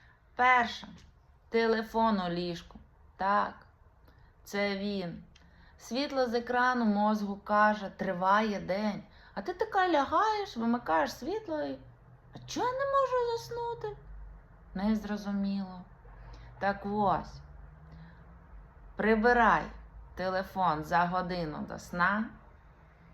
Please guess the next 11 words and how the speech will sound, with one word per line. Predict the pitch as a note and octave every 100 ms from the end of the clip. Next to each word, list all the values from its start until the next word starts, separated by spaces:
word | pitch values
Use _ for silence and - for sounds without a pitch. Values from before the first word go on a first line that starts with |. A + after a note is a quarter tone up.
| - - - - - - -
і | D#3+
будеш | D3+ D#3+ D3+ D3+
спати, | - - F#4+ -
як | D#3 F3 C4 G3
дитя. | C3 - F3 G#3+ - - - - - - - -
Так. | G4 - - - - - - - - - -
Друге. | A#3 C#4+ D4 A#3 E3 - - - - - - - -
Це | A3+ A3+
всім | G#3+ G#3+ - A#3+ B3 A#3+ A3+ A3+ A3
нам | A#3 A#3 G#3+ G3+ F3+ F#3 - -
улюблена | - A#3+ B3 B3+ B3+ A3+ F3 F3 E2 E3+